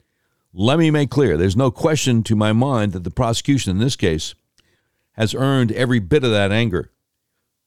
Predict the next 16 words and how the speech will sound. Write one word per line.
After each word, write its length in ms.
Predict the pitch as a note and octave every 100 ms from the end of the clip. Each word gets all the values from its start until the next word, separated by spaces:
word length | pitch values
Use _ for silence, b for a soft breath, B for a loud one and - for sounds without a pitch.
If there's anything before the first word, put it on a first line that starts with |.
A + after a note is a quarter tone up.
| _ _ _ _ _ _ _ _ _ _ -
The 80 | F#2
state 300 | - C#3+ B2
has 100 | G#2+
played 300 | B2+ A2+ F#2
fast 340 | B2 A2+ -
and 80 | G2
loose 260 | B2+ E3+
with 120 | - D#2
both 180 | G2
the 60 | D#2
facts 420 | - C3 D#3 -
and 120 | F#2
law 260 | F2 A2+ C3+
in 80 | D3
this 140 | C#3
case, 380 | - D3+ F3 -